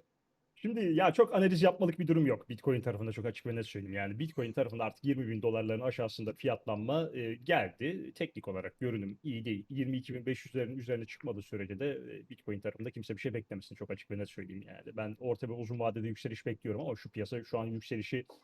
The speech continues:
teknik olarak müsaade eden bir piyasa değil. Yirmi bin doları şu an Bitcoin yukarısında kalıcı olamıyor.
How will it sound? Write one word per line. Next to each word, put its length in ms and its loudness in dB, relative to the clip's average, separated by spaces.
teknik 280 0
olarak 280 4
müsaade 340 4
eden 160 2
bir 80 -2
piyasa 320 0
değil. 140 2
Yirmi 260 0
bin 140 0
doları 320 8
şu 160 0
an 260 -2
Bitcoin 280 -4
yukarısında 500 -2
kalıcı 340 -2
olamıyor. 460 -2